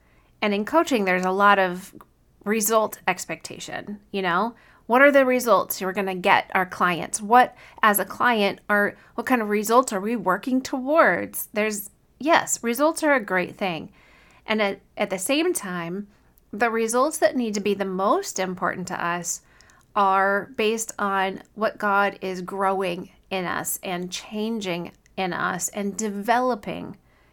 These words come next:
in our lives, in our walk. So let's see what God is doing in your heart as opposed to what you were getting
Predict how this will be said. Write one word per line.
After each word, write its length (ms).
in 140
our 160
lives, 800
in 80
our 180
walk. 480
So 520
let's 320
see 400
what 340
God 220
is 160
doing 300
in 160
your 160
heart 560
as 240
opposed 680
to 460
what 320
you 200
were 140
getting 520